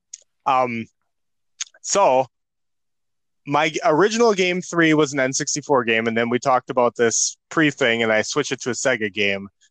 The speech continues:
So the Sega game that I picked, because I know this code by heart, is Vector Man, because once again,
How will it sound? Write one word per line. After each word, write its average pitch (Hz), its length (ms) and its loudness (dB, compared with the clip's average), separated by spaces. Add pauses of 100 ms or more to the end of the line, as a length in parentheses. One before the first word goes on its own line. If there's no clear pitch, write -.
So 117 180 0
the 113 60 0
Sega 160 440 0
game 131 420 0 (580)
that 113 160 2
I 107 120 2
picked, - 640 -4
because 113 240 -4
I 185 80 0
know 120 220 2
this 123 160 -4
code 117 240 -2
by 110 140 0
heart, 107 380 -2 (280)
is 113 220 -2
Vector 135 340 -2
Man, 101 500 -2 (160)
because 98 460 -10
once 107 180 -6
again, 104 320 -2